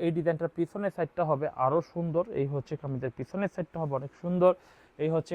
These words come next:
কামিজের ওড়নাটা, ওড়নাটাও পাঁচ হাত নামাজি ওড়না হবে। ওড়নাটা দেখলেন আপনারা, যদি এই ডিজাইনটাও পছন্দ হয়, এটারও সেম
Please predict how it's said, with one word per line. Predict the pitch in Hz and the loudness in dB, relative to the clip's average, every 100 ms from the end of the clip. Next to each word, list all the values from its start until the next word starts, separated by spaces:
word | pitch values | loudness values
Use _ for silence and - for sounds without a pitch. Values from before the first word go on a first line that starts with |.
| 165 | -2
কামিজের | 151 151 170 180 | -2 0 -2 0
ওড়নাটা, | 226 180 156 175 - _ | 2 2 4 2 2 _
ওড়নাটাও | 135 139 139 190 | -4 -2 0 2
পাঁচ | 202 180 | 2 2
হাত | 190 190 | 0 -2
নামাজি | 180 180 165 | 0 2 2
ওড়না | 156 170 156 | 2 0 -2
হবে। | 139 - - _ _ | -4 -6 -20 _ _
ওড়নাটা | 139 147 160 160 | -2 0 4 2
দেখলেন | - 165 156 | 4 4 4
আপনারা, | 139 147 147 269 - - 143 | 2 2 2 0 -10 -4 0
যদি | 160 202 202 170 | 2 2 2 4
এই | 175 147 | 4 4
ডিজাইনটাও | 151 170 170 180 170 | 2 2 2 0 0
পছন্দ | 160 170 185 | -2 0 2
হয়, | 214 | 2
এটারও | 160 151 151 - | 2 2 2 -2
সেম | - | -2